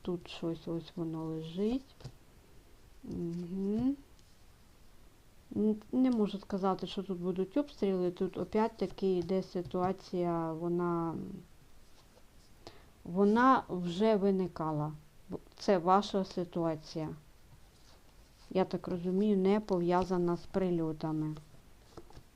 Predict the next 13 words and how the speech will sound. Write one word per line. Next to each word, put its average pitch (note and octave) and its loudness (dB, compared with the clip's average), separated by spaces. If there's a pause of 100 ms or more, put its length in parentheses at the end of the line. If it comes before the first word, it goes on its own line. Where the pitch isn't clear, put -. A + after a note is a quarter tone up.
(160)
Ні. F#3+ 2 (1700)
До F#3+ 0
сімнадцятого F#3 0
січня F#3+ -6
поки F3+ -4
що F3 -8
таких E3+ -8
глобальних E3+ -2
речей F3 -4
я E3 -2
не D#3+ -4
бачу. D#3 -6 (480)
Хороше. F3+ -6